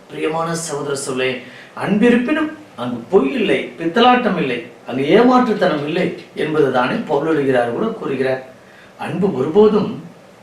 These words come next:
மற்றதை பார்க்காது. அது பார்ப்பதெல்லாம் அந்த உள்ளத்தை மட்டும்தான் பார்க்கும், அந்த நிறைவை மட்டும்தான் பார்க்கும், அந்த பாசிட்டிவான எண்ணங்களை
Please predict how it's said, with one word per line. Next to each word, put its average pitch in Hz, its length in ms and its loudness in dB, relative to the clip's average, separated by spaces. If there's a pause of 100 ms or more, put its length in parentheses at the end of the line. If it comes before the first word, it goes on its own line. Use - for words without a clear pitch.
மற்றதை 247 460 0 (140)
பார்க்காது. 220 500 2 (800)
அது - 100 -8 (160)
பார்ப்பதெல்லாம் 214 640 2
அந்த 143 120 -4 (120)
உள்ளத்தை 254 420 4
மட்டும்தான் 131 500 -4
பார்க்கும், - 340 -10 (880)
அந்த 147 140 -2 (120)
நிறைவை 285 400 6
மட்டும்தான் 180 500 0
பார்க்கும், - 360 -6 (480)
அந்த 156 140 -2 (140)
பாசிட்டிவான 262 680 4 (720)
எண்ணங்களை 175 340 4